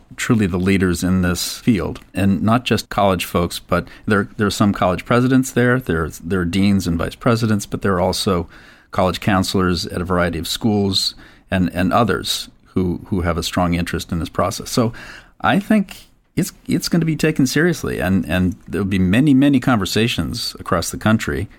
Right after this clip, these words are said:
at various colleges and universities about what to do with this. And again, as I said, it's a breath of fresh air. It gives them permission, ammunition to make changes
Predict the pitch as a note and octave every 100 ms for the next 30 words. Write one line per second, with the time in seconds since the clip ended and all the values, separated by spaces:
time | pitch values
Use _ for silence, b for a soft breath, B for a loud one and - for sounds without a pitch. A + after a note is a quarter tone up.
0 | b F#2 E2+ F#2+ F#2 D#2+ - F2+ F2 F2
1 | D2 E2 E2+ D#2+ F#2 F2+ - E2+ D#2 F2
2 | E2+ - G2+ - F#2 F2 F#2+ D#2 A#1+ -
3 | - G2+ F#2+ A#2+ F#2 F#2 G2+ F#2 - G#2+
4 | - F#2 - A#2+ - - E2 - E2 D#2+
5 | - B2 - - C#3+ E3+ - A#2 - F#2
6 | G2+ - - - - - - A#2+ G#2+ G2
7 | G#3+ - - - - - F#2+ G2 - -
8 | A2 G2 F2 F2 -